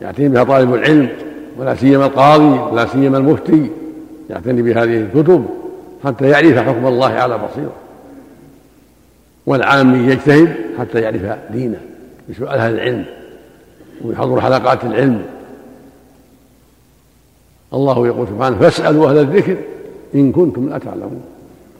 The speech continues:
أهل الذكر أهل العلم، أهل الكتاب والسنة، لا يسكت على الجهالة، بل يسأل ويتعلم،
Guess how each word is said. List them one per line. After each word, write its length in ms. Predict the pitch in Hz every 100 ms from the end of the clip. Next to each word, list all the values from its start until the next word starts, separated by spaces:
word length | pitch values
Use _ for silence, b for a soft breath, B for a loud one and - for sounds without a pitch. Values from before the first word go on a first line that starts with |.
| - -
أهل 100 | 110
الذكر 340 | 127 175 156
أهل 80 | 147
العلم، 360 | 147 180 147 - - - - - - - - - - _ _ _ _ _ 110
أهل 100 | 120
الكتاب 360 | 117 151 135
والسنة، 540 | 127 196 180 208 165 - - - - - - - - _ _ _ _ _ _ _ _ _ _ _ _ _ _ _ _ _ _ _ -
لا 140 | 135
يسكت 320 | 208 - 151 139
على 160 | 139
الجهالة، 560 | 127 123 135 127 107 - - - - - - b b b b b b b b _ _ _ _ _ -
بل 180 | 104 135
يسأل 480 | 151 147 147 104 - - - - -
ويتعلم، 760 | 117 120 107 147 165 151 127